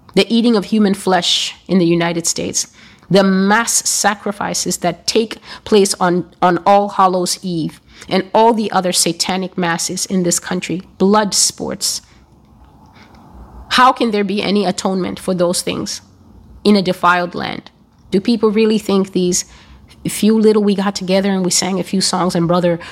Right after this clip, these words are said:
brother so-and-so came and he shared a word? This is what people are calling revival in this country, but I will not go into that. God tells Baruch that he's bringing adversity. This means a great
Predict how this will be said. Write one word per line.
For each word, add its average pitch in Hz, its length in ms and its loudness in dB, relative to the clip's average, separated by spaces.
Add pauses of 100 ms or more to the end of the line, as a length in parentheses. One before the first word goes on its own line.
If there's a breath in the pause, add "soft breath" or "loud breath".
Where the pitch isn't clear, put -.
(120 loud breath)
brother 175 180 0
so-and-so 185 540 0
came 180 240 -2
and 170 100 2
he 156 60 2
shared 170 300 0
a 170 40 2
word? 165 420 -2
This 214 280 0
is 311 120 -2
what 240 140 0
people 208 300 -4
are 175 120 -2
calling 170 360 -2
revival 160 480 -2
in 165 180 -2
this 165 160 -2
country, 185 380 -8
but 196 180 -6
I 220 100 0
will 233 120 0
not 196 240 -2
go 196 120 -6
into 196 240 -4
that. - 220 -6 (580 loud breath)
God 320 300 4
tells 349 380 2
Baruch 208 500 -2
that 196 220 -2
he's 214 240 -2
bringing 294 560 2
adversity. 185 920 -4 (160)
This 190 220 -2
means 180 400 -2
a 175 140 2
great 160 640 0